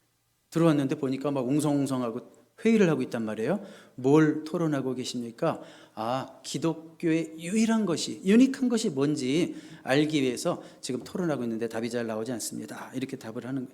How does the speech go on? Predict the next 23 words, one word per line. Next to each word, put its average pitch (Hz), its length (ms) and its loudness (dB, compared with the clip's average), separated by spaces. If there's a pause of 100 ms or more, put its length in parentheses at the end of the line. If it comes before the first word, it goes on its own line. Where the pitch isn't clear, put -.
(100)
얘기를 127 280 -2
하는 170 140 -4
거예요. 135 280 -8 (400)
그랬을 190 360 2
때 190 120 4
씨에스 220 460 2
루이스가 143 580 0
듣자마자 143 560 -2 (340)
"어, 226 120 0
그거 269 220 2
쉽잖아요. 190 800 2 (380)
기독교의 220 600 0
유니크한 175 380 4
거 175 200 -2
은혜잖아요, 220 560 6
은혜. 156 480 4 (520)
그레이스, - 560 0 (300)
은혜 143 160 6
아닙니까?" 127 520 0 (920)
어, 107 240 -14
그래서요, 135 440 -2 (140)
토론이 160 360 -2
끝났대요. - 400 -2